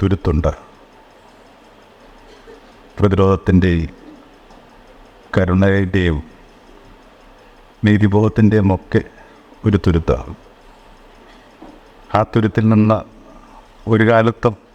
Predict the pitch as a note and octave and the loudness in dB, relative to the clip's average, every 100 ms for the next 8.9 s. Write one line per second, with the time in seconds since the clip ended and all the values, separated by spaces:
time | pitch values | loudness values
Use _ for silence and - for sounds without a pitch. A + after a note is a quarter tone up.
0 | - - - - - - - - - - | -20 -20 -20 -20 -20 -20 -20 -20 -20 -20
1 | - - - G#2+ G#2 A2 A#2 - - - | -20 -16 -2 0 2 0 -2 -6 -20 -8
2 | - A2 G2+ A2 A#2+ A2 A2 G#2 G2 F#2+ | 0 0 2 0 0 0 2 2 0 -2
3 | F2+ F2+ G2 - - - - - - - | -2 -2 -2 -8 -20 -20 -20 -20 -20 -20
4 | - - - - - - - - - - | -20 -20 -20 -20 -20 -20 -20 -20 -20 -20
5 | - - - - G#2+ - G2 G#2 G#2 - | -20 -20 -20 -2 0 2 2 0 0 -8
6 | - - - - - - - - - _ | -20 -20 -20 -20 -20 -20 -20 -20 -20 _
7 | _ _ _ _ - - G3+ A#2 A2 - | _ _ _ _ -20 -16 -4 0 0 0
8 | A#2+ A#2 A#2 G2+ A#2+ G#2+ G2+ G#2+ G2+ | 0 2 0 0 2 2 2 2 2